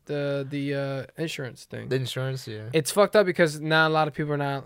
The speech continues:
Speaker 1: I don't know, I don't know the full
Speaker 2: The whole
Speaker 1: thing.
Speaker 2: Medicare thing?
Speaker 1: Yeah, I don't
Speaker 2: Yeah.
Speaker 1: know. I don't know anything about that shit, so I don't even wanna talk out my
Speaker 2: Mm-hmm.
Speaker 1: ass,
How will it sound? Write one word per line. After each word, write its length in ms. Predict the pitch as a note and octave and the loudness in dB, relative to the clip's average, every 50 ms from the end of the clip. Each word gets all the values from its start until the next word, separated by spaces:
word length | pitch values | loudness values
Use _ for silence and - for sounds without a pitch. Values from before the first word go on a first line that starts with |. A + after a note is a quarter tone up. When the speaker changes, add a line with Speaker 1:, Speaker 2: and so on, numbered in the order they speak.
| - - | -8 -6
Speaker 1:
I 100 | D3 C#3+ | -4 -4
don't 140 | C#3 C3+ | -2 -4
know, 80 | C3 B2 | -4 -4
I 100 | B2 C3 | -2 -2
don't 140 | C3+ C3+ C#3 | -2 0 0
know 160 | C#3 C3+ C3 | 0 0 0
the 100 | C3 C3 | 0 -2
full 300 | B2+ - C#3+ C#3 C3+ C3+ | -2 -2 -2 0 2 2
Speaker 2:
The 80 | C#3 C3 | 2 2
whole 120 | D3+ D#3+ | 2 2
Speaker 1:
thing. 80 | D3 C3 | 2 2
Speaker 2:
Medicare 380 | C3 C3+ C#3+ - - D#3+ E3 - | 2 0 0 -2 -4 -6 -6 -6
thing? 220 | - F3+ F#3 - | -8 -8 -6 -2
Speaker 1:
Yeah, 300 | C#3+ C#3 C3 B2+ B2+ B2+ | -2 0 0 0 -2 -2
I 20 | |
don't 100 | C3 B2 | 0 0
Speaker 2:
Yeah. 120 | A#2 A2 - | 0 0 -2
Speaker 1:
know. 80 | A2 - | 0 0
I 80 | D3 | 2
don't 100 | D#3 D#3+ | 2 2
know 60 | D#3+ D#3 | 2 2
anything 260 | D3 D3+ D3+ D3 D3 | 2 2 2 2 2
about 220 | C#3 C#3+ C3+ C3 B2+ | 2 0 -2 -2 -4
that 140 | B2 B2+ | -6 -6
shit, 140 | - - B2+ | -8 -8 -8
so 100 | - C#3 | -6 -4
I 160 | C3 C3+ C#3+ | -4 -2 0
don't 140 | C#3+ D3 D3 | 0 0 0
even 100 | D3 C#3 | 0 -2
wanna 140 | C3 B2+ B2 | -2 -4 -4
talk 200 | - C3+ C3+ C3 | -4 -4 -4 -4
out 140 | B2+ B2+ B2+ | -6 -8 -10
my 80 | B2 | -8
Speaker 2:
Mm-hmm. 80 | A#2+ D3 | -2 2
Speaker 1:
ass, 300 | E3+ F#3+ G3 G3 - | 6 6 6 6 4